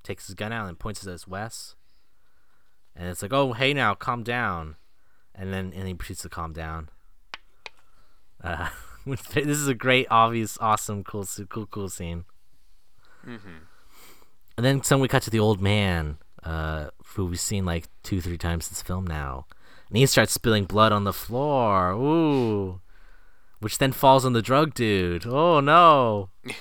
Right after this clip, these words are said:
Speaker 1: And then suddenly Spooky Skeleton Chain Man attacks.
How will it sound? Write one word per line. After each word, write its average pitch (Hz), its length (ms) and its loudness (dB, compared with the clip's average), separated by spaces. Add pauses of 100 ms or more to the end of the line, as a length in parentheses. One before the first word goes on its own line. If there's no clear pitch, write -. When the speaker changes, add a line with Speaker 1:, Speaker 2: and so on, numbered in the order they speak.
(920)
Speaker 1:
And 170 80 6
then 190 240 6
suddenly 185 380 6
Spooky 180 460 0
Skeleton 170 500 4
Chain 202 480 6
Man 143 260 2
attacks. 117 760 -4